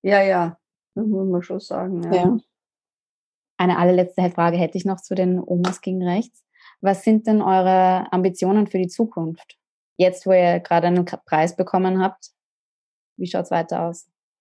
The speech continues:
Speaker 1: Preis haben die deutschen Omas bekommen, aber ich
Speaker 2: Mhm.
Speaker 1: fühle mich nicht gemeint. <laughs> Aber wir werden, wenn der Lockdown beendet ist, wieder die Mahnwache, äh, weitermachen.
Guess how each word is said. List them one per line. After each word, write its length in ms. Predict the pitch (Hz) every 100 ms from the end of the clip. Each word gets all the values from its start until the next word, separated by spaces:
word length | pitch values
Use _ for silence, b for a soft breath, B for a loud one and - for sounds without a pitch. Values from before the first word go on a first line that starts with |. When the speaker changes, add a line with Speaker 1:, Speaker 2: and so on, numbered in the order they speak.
| _ -
Speaker 1:
Preis 180 | 202
haben 140 | 214 202
die 140 | 208
deutschen 420 | 196 185 196 - 151
Omas 340 | 180 185 -
bekommen, 600 | 185 - 180 180 190 185
aber 240 | 180 185 190
ich 100 | 190
Speaker 2:
Mhm. 100 | -
Speaker 1:
fühle 140 | 208
mich 140 | 214 - -
nicht 320 | 196 - -
gemeint. 560 | 220 - - 370 - -
<laughs> 1000 | 214 - - 403 - - - - - 370 _ _ _ _ B 427 294 -
Aber 840 | - 196 196 190 196 185 185 190 _ _
wir 180 | 208 220
werden, 340 | 196 196 220 208
wenn 280 | 208 214
der 340 | 202 185 208 202
Lockdown 600 | 196 202 - 180 185 254
beendet 520 | - - 202 214 208
ist, 260 | 196 - 185
wieder 200 | 202 202
die 160 | 214
Mahnwache, 920 | 196 165 175 185 190 - 208 214 214 -
äh, 340 | 190 190 190 185 - _ 247 -
weitermachen. 840 | 185 208 196 180 190 _ 320